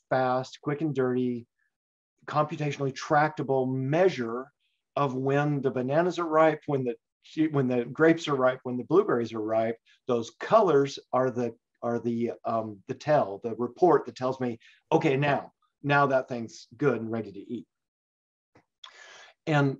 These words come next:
and their idea, and I think they're dead right about this, is that, look, you, you need to be able to model anything, a human and an A I system, if it's gonna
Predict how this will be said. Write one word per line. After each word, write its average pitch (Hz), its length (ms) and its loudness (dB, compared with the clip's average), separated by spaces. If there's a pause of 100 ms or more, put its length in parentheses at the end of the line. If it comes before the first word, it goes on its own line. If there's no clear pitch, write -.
(200)
and 143 300 0
their 170 240 6
idea, 131 420 4
and 127 200 -6
I - 120 -10
think 147 220 -6
they're 113 240 -2
dead 147 180 0
right 135 180 4
about 110 280 -6
this, 107 340 -16 (420)
is 127 160 -2
that, 131 300 -2
look, 170 340 0 (420)
you, 143 340 -2
you 139 160 0
need 170 300 4
to 180 60 0
be 156 140 6
able 151 180 2
to 135 60 2
model 127 880 0 (220)
anything, 165 460 2
a 120 60 -6
human 180 480 4
and 170 280 -2
an 185 120 0
A 180 140 0
I 196 160 4
system, 131 440 -6
if 123 140 -8
it's - 160 -4
gonna 151 420 2